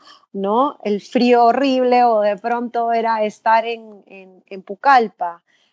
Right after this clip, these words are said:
Entonces... Eh, era como súper, súper, eh, retador,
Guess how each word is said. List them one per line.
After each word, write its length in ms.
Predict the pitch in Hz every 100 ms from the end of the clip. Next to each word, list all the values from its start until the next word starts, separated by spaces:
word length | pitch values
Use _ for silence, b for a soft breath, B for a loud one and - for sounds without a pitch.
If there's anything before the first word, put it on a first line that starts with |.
| _
Entonces... 1080 | 202 185 220 226 - 233 220 220 185 - -
Eh, 880 | 190 185 180 175 170 165 165 - 196 b b b b b _ _ -
era 540 | 220 226 240 254 247
como 520 | 262 226 202 185 175 175
súper, 640 | - - 247 233 220 -
súper, 640 | - 285 - 254 254 240 -
eh, 720 | - 190 180 175 170 170 156 - _
retador, 1080 | - 185 190 180 175 175 190 196 220 233 320